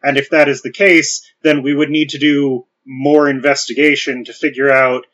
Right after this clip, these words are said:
okay, why is there more linguistic diversity there? And can we separate out any features that might be specifically relevant to isolates? And the other hypothesis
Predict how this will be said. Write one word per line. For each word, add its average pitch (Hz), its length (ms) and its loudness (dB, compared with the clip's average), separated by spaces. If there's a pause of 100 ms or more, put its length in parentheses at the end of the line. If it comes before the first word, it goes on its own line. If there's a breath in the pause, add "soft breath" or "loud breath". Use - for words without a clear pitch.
(200)
okay, 143 280 0
why 131 520 2
is 139 340 -2
there 127 220 0
more 127 260 -4
linguistic 123 540 -6
diversity 120 640 -6
there? 117 380 -4 (260 loud breath)
And 123 220 -4
can 147 320 0
we 135 120 -4
separate 131 680 -2 (100)
out 127 340 -2
any 131 260 -6
features 123 500 -6
that 127 180 -4
might 117 280 -8
be 120 100 -10
specifically 113 760 -10
relevant 104 440 -8
to 113 180 -6
isolates? 107 600 -6 (300 loud breath)
And 127 220 -6
the 156 120 -2
other 196 480 4
hypothesis 143 920 0